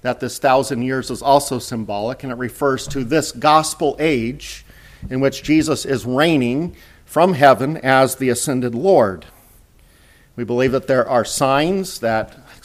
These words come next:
that Christ has given us that are meant to inspire our hope in the Lord's coming, things that we are to witness and to see going on in society that tell us that the Lord is coming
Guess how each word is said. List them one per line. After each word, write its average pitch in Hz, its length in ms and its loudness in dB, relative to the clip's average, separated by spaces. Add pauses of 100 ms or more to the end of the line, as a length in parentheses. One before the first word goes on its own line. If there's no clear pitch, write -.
(180)
that 117 240 -8
Christ 131 320 -2
has 117 140 -10
given 131 240 -8
us 143 220 -6
that 104 340 -8 (480)
are 117 160 0
meant 131 380 -4
to 127 180 -4
inspire 135 580 2
our 113 200 -2
hope 160 340 2
in 170 80 -2
the 156 80 2
Lord's 147 360 0
coming, 170 460 -6
things 139 360 -4
that 117 180 -8
we 127 140 -4 (100)
are 123 200 -4
to 117 240 -8
witness 156 580 -4
and 110 160 -10
to - 80 -18
see 151 320 -6
going 120 320 -6
on 120 160 -4
in 113 80 -8
society 151 880 -4 (420)
that 110 160 -6
tell 143 240 4
us 135 140 0
that 117 180 -8
the 123 60 -8
Lord 123 420 -2
is 107 180 -12
coming 156 540 -2